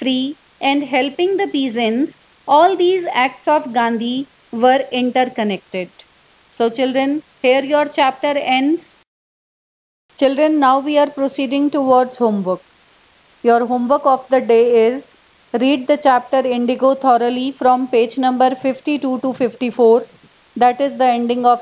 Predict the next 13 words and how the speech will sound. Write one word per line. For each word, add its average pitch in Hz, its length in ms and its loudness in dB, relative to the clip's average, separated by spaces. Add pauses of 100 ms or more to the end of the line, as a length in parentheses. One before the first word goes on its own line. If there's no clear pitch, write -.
this 254 220 -2
chapter, 240 400 2 (400)
from 254 260 4
your 254 140 2 (100)
book 233 180 2 (120)
Flamingo, 214 500 0 (800)
and 262 120 2
answer 254 460 2
the 311 160 -2
questions 262 640 -2
given 262 320 2
on 262 240 0
page 240 240 2